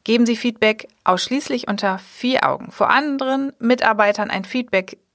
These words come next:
zu erhalten, kann unangenehm sein für Ihren Mitarbeiter, gerade wenn es Dinge zu bemängeln gibt.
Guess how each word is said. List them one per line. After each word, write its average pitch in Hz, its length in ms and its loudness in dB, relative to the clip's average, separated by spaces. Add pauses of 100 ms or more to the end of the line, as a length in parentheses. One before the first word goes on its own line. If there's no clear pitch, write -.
zu - 220 -6
erhalten, 202 500 2 (400)
kann 220 300 -2
unangenehm 147 760 0
sein 151 360 -2
für - 100 -10
Ihren 220 280 -2
Mitarbeiter, 147 520 -2
gerade 214 540 2 (300)
wenn 214 260 -2
es 226 180 -6
Dinge 220 240 0
zu 220 140 -6
bemängeln 156 440 -2
gibt. - 280 -12